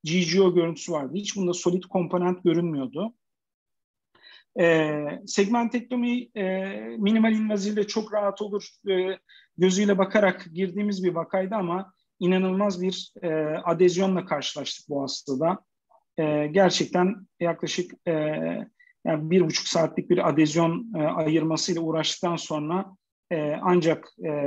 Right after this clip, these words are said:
asıl rezeksiyon kısmına geçebildik. Burada da, e, yine hastada, e, öncelikle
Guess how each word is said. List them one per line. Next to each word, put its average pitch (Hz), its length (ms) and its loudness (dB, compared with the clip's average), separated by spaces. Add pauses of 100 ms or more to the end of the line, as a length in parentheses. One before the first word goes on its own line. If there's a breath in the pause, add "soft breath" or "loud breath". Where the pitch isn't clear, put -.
(240)
asıl 156 320 -2
rezeksiyon 147 500 -2
kısmına 151 360 -4
geçebildik. 139 680 -2 (340 loud breath)
Burada 208 300 6
da, 214 420 2
e, 196 60 -2 (100)
yine 196 220 -4
hastada, 185 680 -6 (360)
e, 190 80 -2
öncelikle 175 920 0